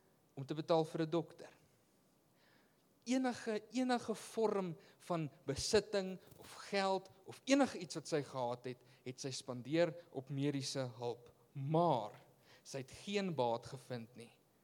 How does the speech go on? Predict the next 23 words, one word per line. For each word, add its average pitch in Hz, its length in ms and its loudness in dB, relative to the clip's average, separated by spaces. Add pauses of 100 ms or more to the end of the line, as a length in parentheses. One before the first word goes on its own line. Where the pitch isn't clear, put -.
(500)
Eerder 156 520 4 (320)
het 127 120 -2
dit 127 220 -4
erger 143 520 2 (200)
geword. - 640 -16 (1160)
Sy - 140 2
het 190 120 6
van 175 180 4
Jesus 190 440 2
gehoor 143 460 6 (760)
en 156 220 -4
onder 247 280 10
die 208 120 -2
skare 202 580 6
van 170 200 -4 (120)
agter 190 400 -2
af 139 140 -2 (140)
gekom. 123 280 -14 (720)
So 156 160 -8
sy 208 160 2
het 208 120 -10 (100)
deurgedruk, 175 640 -2
julle. 135 180 -6